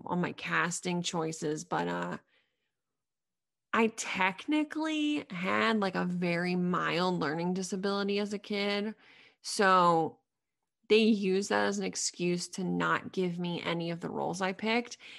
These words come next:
And they sat me down after casting, which, like,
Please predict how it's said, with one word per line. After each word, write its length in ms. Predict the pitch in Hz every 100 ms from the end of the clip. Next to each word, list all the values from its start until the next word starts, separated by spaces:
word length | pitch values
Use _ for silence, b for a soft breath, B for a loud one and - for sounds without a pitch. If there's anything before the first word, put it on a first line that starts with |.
| B
And 160 | - 202
they 80 | 196
sat 380 | - 190 185
me 140 | 196 196
down 520 | 175 165 170 175 185 -
after 480 | 180 175 175 175 170
casting, 760 | - 160 165 170 190 196 226 B B B B
which, 180 | 269 285
like, 320 | 269 220 -